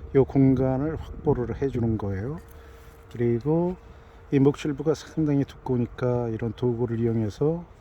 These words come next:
예, 벌립니다. 이런 식으로요. 그리고서 삽수 조제를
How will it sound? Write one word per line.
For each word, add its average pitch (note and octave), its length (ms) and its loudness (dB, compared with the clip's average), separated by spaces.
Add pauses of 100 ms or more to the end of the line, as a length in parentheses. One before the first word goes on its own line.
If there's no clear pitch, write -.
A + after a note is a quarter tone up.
(560)
예, A2 160 -4 (100)
벌립니다. G#2+ 500 -2 (2250)
이런 F2 180 -10
식으로요. A#2 720 -8 (3000)
그리고서 C#3+ 760 0
삽수 - 520 -4
조제를 B2 800 -2